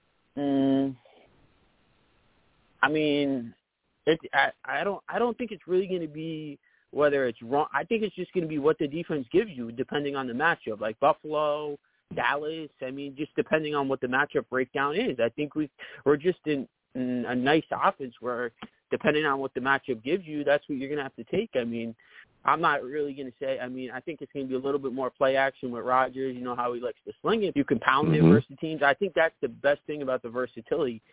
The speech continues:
Speaker 1: I really don't, I really don't care if it's pass first or run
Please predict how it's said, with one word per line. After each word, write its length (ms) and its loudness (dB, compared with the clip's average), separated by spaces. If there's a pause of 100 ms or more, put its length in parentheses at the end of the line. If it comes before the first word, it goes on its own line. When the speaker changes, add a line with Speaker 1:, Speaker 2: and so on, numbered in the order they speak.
(160)
Speaker 1:
I 120 6
really 280 2
don't, 320 -6 (580)
I 40 4
really 260 4
don't 240 -6
care 200 -2
if 100 -8
it's 220 -8
pass 240 2 (100)
first 240 -2
or 80 -2
run 240 0